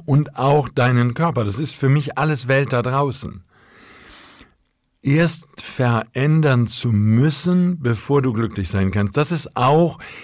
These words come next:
ich sage jetzt mal das böse Wort, eine Falle,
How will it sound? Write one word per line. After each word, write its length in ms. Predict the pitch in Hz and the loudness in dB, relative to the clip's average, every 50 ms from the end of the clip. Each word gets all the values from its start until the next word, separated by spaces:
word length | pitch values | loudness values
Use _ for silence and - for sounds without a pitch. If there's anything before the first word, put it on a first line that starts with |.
| - _ | -20 _
ich 180 | - - - - | -14 -14 -12 -8
sage 240 | - 101 78 107 127 | -8 -6 -2 -2 -2
jetzt 140 | 123 - 110 | 0 0 0
mal 180 | 117 110 110 | 2 2 2
das 160 | 107 101 87 | 2 0 -2
böse 420 | 87 107 110 117 123 120 117 101 92 | -2 0 0 2 2 0 0 -2 -2
Wort, 300 | 98 101 110 123 - - | 0 0 0 0 0 0
eine 120 | 113 107 | -2 -2
Falle, 640 | 101 - - - 120 120 127 135 147 156 165 170 165 | -2 -4 -6 -4 -2 -2 0 0 0 0 -2 -4 -6